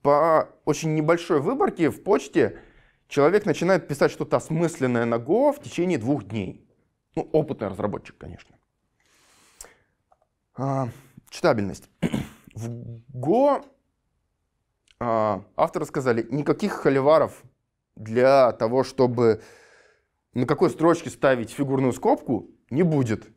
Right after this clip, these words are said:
Никаких холиваров на то, делать два пробела или четыре, не будет.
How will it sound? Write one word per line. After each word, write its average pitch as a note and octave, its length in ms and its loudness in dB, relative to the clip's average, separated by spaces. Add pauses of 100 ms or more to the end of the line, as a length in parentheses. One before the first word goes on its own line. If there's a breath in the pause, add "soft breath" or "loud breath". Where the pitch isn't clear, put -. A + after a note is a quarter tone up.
(800 soft breath)
Никаких D3+ 440 -4 (120)
холиваров D#3 640 2
на C3+ 100 2
то, G#3 600 4
делать B2 560 0
два D#3+ 340 2
пробела C3 420 0
или B2+ 220 -4
четыре, G3+ 380 0
не B2+ 180 2
будет. A#2 520 -4